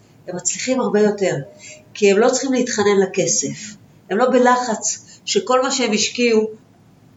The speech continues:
לא, לא יקרה, כי הם לא הגיעו למאה אחוז. ובצד השני של המקדמים, תחשוב על מקדם שנכנס לקמפיין, שהוא יודע שהיוצר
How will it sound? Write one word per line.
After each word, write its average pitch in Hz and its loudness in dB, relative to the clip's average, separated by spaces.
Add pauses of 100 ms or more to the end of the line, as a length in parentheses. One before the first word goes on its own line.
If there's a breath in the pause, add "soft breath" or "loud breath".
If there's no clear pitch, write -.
לא, 233 4 (220)
לא 226 4
יקרה, 247 4 (560)
כי 269 2
הם 247 0
לא 240 6
הגיעו 233 2
למאה 196 2
אחוז. 190 0 (420 loud breath)
ובצד 233 0
השני 277 -2
של 277 2
המקדמים, 208 0 (260 soft breath)
תחשוב 302 0
על 277 0
מקדם 196 0
שנכנס 190 -2
לקמפיין, 185 -2 (640 soft breath)
שהוא 208 4
יודע 233 6
שהיוצר 269 2